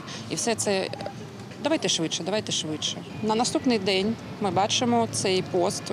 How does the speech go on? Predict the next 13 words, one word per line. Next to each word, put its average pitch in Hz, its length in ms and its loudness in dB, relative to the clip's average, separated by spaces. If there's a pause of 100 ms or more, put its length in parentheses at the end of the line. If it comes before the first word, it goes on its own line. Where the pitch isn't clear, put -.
(220)
у 180 140 4
різних 175 480 2
групах, 180 460 2 (500)
в - 20 -8
Телеграмі 185 540 4
і - 20 4
в 185 60 -2
Тіктоці. 277 600 2 (160)
Наш 190 240 2
пост 214 380 2
з 196 60 0
нашими 220 300 2
документами, 185 680 0